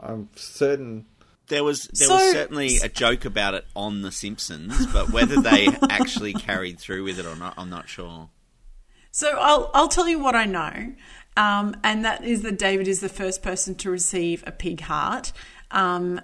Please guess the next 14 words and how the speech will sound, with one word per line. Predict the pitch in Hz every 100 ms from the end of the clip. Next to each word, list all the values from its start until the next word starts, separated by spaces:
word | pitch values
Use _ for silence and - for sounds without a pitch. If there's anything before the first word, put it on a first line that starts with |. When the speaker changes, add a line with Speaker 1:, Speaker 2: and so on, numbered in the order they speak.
| - _ _ -
Speaker 3:
and | 196 190 190 - - -
I |
think | 214 - - - 262 277
the | 285
first | - 233 -
person | 214 202 202
to | -
receive | 185 185 185 170 170
a | -
successful | - 180 - - 190 185 190
transplantation | 185 190 175 175 - - 175 170 170 - 170 175 - 185 170 165 170 - - - - - -
of | 190 185 180 175 -
a | -
whole | 185 - 185 180